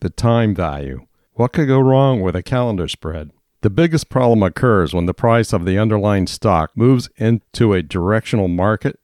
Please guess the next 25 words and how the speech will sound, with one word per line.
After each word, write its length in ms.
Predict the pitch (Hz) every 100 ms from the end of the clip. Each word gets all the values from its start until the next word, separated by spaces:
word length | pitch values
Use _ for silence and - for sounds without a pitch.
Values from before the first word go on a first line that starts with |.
| -
against 440 | 87 117 107 -
your 100 | 98
position. 760 | - 87 80 107 - 87 71 - _
How 200 | - 110
will 240 | 123 131
you 160 | 135 120
know 480 | 117 107 90 82 78
that 240 | 90 82
the 80 | 85
market 560 | 82 87 101 - 123 -
has 260 | - 85 -
changed 540 | - 107 104 101 -
directions? 920 | 101 82 85 90 - 76 65 60 - _ _ _ _ _ _ _ _ _ _ _
Before 360 | - 104 151 160
I 40 |
describe 580 | 135 - - 117 113 87
how 140 | -
I 100 | 104
turned 380 | 98 - 135 135
the 60 | 110
losing 420 | 110 127 123 113
trade 320 | - 127 113
into 320 | 101 90 101
a 80 | 92
winner, 500 | 78 98 123 80 67